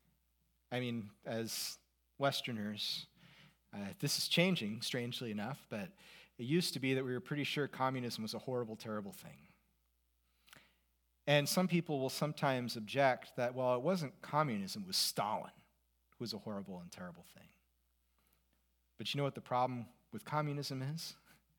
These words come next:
There are always men like Stalin. Do you know what the problem with democracy is?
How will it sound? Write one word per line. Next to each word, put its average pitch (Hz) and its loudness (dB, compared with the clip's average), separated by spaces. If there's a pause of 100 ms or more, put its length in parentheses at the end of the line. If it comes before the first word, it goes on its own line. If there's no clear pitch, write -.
(920)
There 104 -2
are 110 0
always 113 -2
men 104 -4
like 87 -10
Stalin. - -14 (2500)
Do - -4
you - 0
know 139 2
what 139 -2
the 113 -8
problem 120 0
with 101 -6
democracy 104 -6 (120)
is? - -10